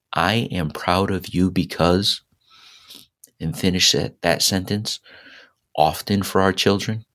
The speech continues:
and then follow that up with an "I love you," which is followed up with, in many ways, words and actions, "I believe in you," and "I trust you."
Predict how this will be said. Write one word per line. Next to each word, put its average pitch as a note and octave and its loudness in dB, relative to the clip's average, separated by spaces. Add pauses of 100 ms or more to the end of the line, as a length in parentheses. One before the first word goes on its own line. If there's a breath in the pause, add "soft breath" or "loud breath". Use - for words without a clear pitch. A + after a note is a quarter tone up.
(140)
and - -8
then E2+ 2
follow F2+ 2
that E2+ 2
up F2 -2
with F2 0
an E2 -4 (380)
"I E2+ 2
love E2+ -2
you," G2+ -4 (1600 soft breath)
which F#2+ 0
is E2+ -2
followed F2+ 2
up E2+ 0
with, E2+ 0
in F2 -2
many F2 0
ways, F2 4
words F2+ -2 (260)
and E2 -4
actions, - -4 (120)
"I F2 -2 (140)
believe F2 2
in G2 -2
you," G#2+ -2 (1080)
and E2 -2
"I E2+ 0
trust - -2
you." C2 -8